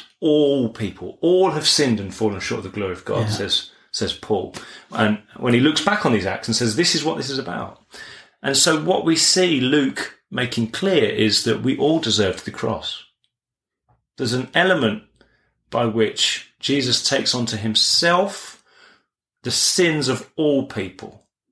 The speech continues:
Speaker 1: And the sins are the stubbornness, the refusal to do what God wants, uh, the, the, the sort of in that, s-, we all should be on, you know, we talked about separation.
Speaker 2: Yeah.
Speaker 1: If God was just, we'd all be people who,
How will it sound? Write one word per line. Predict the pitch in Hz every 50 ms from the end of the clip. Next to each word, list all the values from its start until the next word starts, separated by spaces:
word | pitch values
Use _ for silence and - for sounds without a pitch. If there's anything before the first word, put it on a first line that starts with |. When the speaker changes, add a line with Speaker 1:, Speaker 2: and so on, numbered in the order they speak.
| _ - _ _ _ _ _ _ _ _ _ -
Speaker 1:
And | 117 117 113
the | 113
sins | 107 - - 175 170 170 160 151 139 135
are | 101 80
the | - -
stubbornness, | - - - - - 160 151 151 151 160 151 151 147 147 143 139 - 127 - -
the | 117 104
refusal | 101 - - - - 120 113 107 110 107
to | - -
do | - 101 95 92
what | 90 - - - - - - - - -
God | - - 95 90 92
wants, | 107 135 147 160 160 160 151 - - - - - - - - - - - _ -
uh, | 107 107 104 101 101 -
the, | 113 117 107 104 104 -
the, | 110 110 104 101 95 - - - - _ -
the | 123 117
sort | - - - 123
of | 107 -
in | 135 127
that, | 120 117
s-, | - - - - - - - _ _ - - - - -
we | - 147 165 180 196
all | 208 220 233 226
should | 220 - 220 180 156
be | 180 185
on, | 185 185 175 -
you | - 180
know, | 185 185 180
we | 175 180
talked | - 175 -
about | 156 165 165
separation. | - - 165 - - 156 156 156 160 - - 170 160
Speaker 2:
Yeah. | 127 127 123 110 107 - - - - _ _ -
Speaker 1:
If | 147 147 -
God | - 185 185 165
was | 147 117 -
just, | - 160 165 139 113 107 - -
we'd | 170 170 143
all | 147 151 151 147
be | - 127 110
people | 120 120 110 117 107
who, | 110 117 113 113